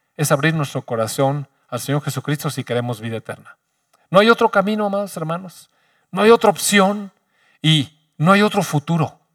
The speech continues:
Digo, de, de, en respecto de vida eterna. O, o nos salvamos eternamente o nos perdemos eternamente. Y el chip, ah, lo que tiene que cambiar dentro de nosotros no es si hacemos obras buenas o no, mire.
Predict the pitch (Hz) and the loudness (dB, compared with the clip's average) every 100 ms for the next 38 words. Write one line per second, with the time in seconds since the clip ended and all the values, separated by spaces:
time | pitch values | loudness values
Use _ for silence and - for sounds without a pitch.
0 | _ _ _ _ _ _ _ _ _ _ | _ _ _ _ _ _ _ _ _ _
1 | _ _ _ _ _ _ 156 143 123 123 | _ _ _ _ _ _ -2 0 0 -2
2 | 127 135 127 117 - 160 135 120 120 - | -4 -4 -4 -6 -8 -6 -2 -2 -2 -4
3 | 120 85 - _ _ _ _ _ _ _ | -10 -10 -20 _ _ _ _ _ _ _
4 | _ - 131 - _ _ 170 151 147 - | _ -2 -2 -4 _ _ 0 4 2 2
5 | 151 175 233 269 - 151 190 180 165 190 | 2 2 2 -2 -4 -4 -2 -2 -2 -4
6 | 208 - 233 - _ _ _ _ 131 123 | -6 -10 -12 -12 _ _ _ _ -8 -4
7 | 117 - _ - 117 123 143 147 123 - | -6 -6 _ -6 -4 -2 -2 -2 -6 -4
8 | 123 120 107 107 101 - 107 _ _ _ | -2 -2 -2 -2 -6 -10 -14 _ _ _
9 | 127 127 101 _ _ _ _ _ _ _ | -2 -2 -4 _ _ _ _ _ _ _
10 | _ _ _ - 123 - 233 - _ _ | _ _ _ -14 -12 -6 -6 -6 _ _
11 | _ _ - - - _ 131 - 156 185 | _ _ -10 -10 -12 _ -10 -6 -2 -2
12 | 170 131 147 151 139 131 123 120 165 165 | -2 -2 -2 -2 -6 -8 -8 -4 -4 -4
13 | 139 147 156 151 147 160 156 139 147 143 | -6 0 0 0 -2 -2 -2 -2 -2 -2
14 | 127 117 131 135 113 107 113 117 107 - | -6 -6 -6 -6 -8 -10 -10 -10 -12 -16